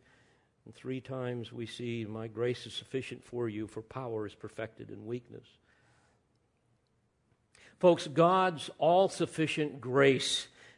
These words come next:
is the conduit of his inexhaustible power in our life. That's where we find strength in the midst of weakness. Even as the Spirit empowered Christ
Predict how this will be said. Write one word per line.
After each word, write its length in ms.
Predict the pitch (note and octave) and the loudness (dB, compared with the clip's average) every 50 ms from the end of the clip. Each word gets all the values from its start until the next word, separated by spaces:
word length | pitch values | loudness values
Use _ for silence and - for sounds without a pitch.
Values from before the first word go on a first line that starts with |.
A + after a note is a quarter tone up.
| _ | _
is 200 | - C3+ C#3 - | -4 -4 -4 -4
the 100 | - D3 | -4 -8
conduit 1080 | D3 - - - F3 F3 F3 F3 F3 D#3 D3 C3+ B2 A2+ A#2+ A2 G2+ - - - _ - - - _ _ _ _ _ _ _ _ _ _ _ _ _ _ _ _ _ _ _ _ _ _ _ _ _ _ - | -8 -6 -2 2 2 4 4 4 4 4 2 0 -2 -2 -4 -2 -4 -6 -10 -14 _ -20 -20 -20 _ _ _ _ _ _ _ _ _ _ _ _ _ _ _ _ _ _ _ _ _ _ _ _ _ _ -2
of 120 | C3+ C3+ | 0 0
his 220 | C3 C#3+ C3 - - | 2 0 -2 -4 -6
inexhaustible 920 | - E3 F3 F#3+ F#3 E3 B2 A#2+ B2+ D#3 D#3 D#3 - - - C#3 - - | -4 0 2 2 2 2 0 0 0 0 0 0 -2 -4 -6 -4 -4 -4
power 800 | - - - - - - D#3+ D3 C3+ D#3 D3 C3 A#2 G#2 F2+ - - | -4 -8 -14 -14 -8 -4 -2 0 2 2 2 2 0 -4 -8 -14 -12
in 160 | - A#2+ A#2 | -12 -10 -10
our 260 | A2+ G#2 G#2 G#2+ G2 F#2+ | -8 -10 -10 -10 -10 -10
life. 720 | G2+ G2 G#2 A2 A2+ A#2+ A#2 G#2 - - - - - _ _ _ _ _ _ _ _ _ _ _ _ _ _ _ _ _ _ - | -10 -10 -10 -10 -10 -12 -12 -14 -18 -20 -20 -20 -20 _ _ _ _ _ _ _ _ _ _ _ _ _ _ _ _ _ _ 2
That's 380 | D3+ E3+ F3+ F3+ E3+ - - | 6 6 6 6 4 0 0
where 180 | D#3 D#3 D3 D3 | 4 6 6 6
we 220 | C3+ C3 C3+ C3 | 4 2 -2 -4
find 560 | A#2+ - - C#3+ C#3+ C#3 C3+ C3+ B2+ B2 A#2+ | -4 -6 -6 -4 -4 -2 -2 -2 -2 -4 -6
strength 560 | - - - - - D#3 D3 C#3+ C#3 C#3+ - - | -8 -12 -14 -8 -4 -2 -2 -2 -4 -6 -8 -10
in 100 | B2+ A#2+ | -8 -8
the 60 | A2+ | -8
midst 340 | A2+ A#2+ A#2+ - - - B2+ | -8 -8 -8 -8 -12 -14 -14
of 100 | A2 A#2 | -12 -12
weakness. 640 | D3+ F3 F3 - - C3+ A#2+ A2+ - - - - _ _ _ _ _ _ _ _ _ _ _ _ _ _ _ _ _ _ _ _ _ _ _ _ _ B2 - - | -12 -14 -14 -16 -18 -18 -18 -18 -18 -20 -20 -20 _ _ _ _ _ _ _ _ _ _ _ _ _ _ _ _ _ _ _ _ _ _ _ _ _ -20 -14 -8
Even 240 | B2+ C#3+ C#3 C3+ | -6 -4 -2 0
as 200 | B2+ B2+ C3 A#2+ | 0 0 -2 -4
the 80 | - B2 | -6 -8
Spirit 580 | - - - - D3 D3 D3+ C#3+ C3 B2 A#2+ - | -8 -8 -6 -4 -2 2 4 4 4 2 0 -6
empowered 640 | B2+ B2 A2 - - C#3 C#3 C#3 C3+ B2 A2+ - | -8 -8 -10 -10 -10 -8 -4 -4 -4 -4 -6 -10
Christ 680 | - - - - D#3 D3 C3+ A2 - - - - - - | -14 -14 -12 -10 -8 -6 -6 -8 -8 -10 -14 -16 -18 -20